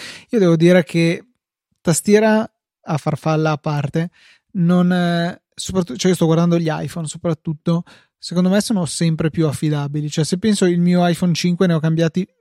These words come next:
penso seriamente cinque, avevano sempre una. Eh, l'iPhone sei, mm, zero, non penso di averlo mai cambiato, forse una volta, forse. iPhone sette, dieci S, mai neanche mezzo problema,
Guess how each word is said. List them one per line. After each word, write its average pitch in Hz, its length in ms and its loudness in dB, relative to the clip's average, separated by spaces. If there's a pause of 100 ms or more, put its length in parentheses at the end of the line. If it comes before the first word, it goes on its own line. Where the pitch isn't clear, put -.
(120)
penso 202 280 -4
seriamente 175 640 0
cinque, 147 580 -4
avevano 170 360 0
sempre 165 420 0
una. 151 340 0 (520)
Eh, 160 580 0
l'iPhone 175 360 0
sei, 180 580 0 (600)
mm, 160 220 -2
zero, 156 420 -2
non 180 180 -2
penso 151 220 -6
di 160 60 -4
averlo 160 200 -4
mai 156 140 -4
cambiato, 160 440 -6
forse 190 500 -6
una 170 200 0
volta, 165 380 -2
forse. 156 640 -6 (400)
iPhone 165 300 -2
sette, 180 280 0
dieci 165 300 -2 (100)
S, 147 220 -4
mai 151 380 -6
neanche 151 360 -6
mezzo 151 300 -2
problema, 151 500 -4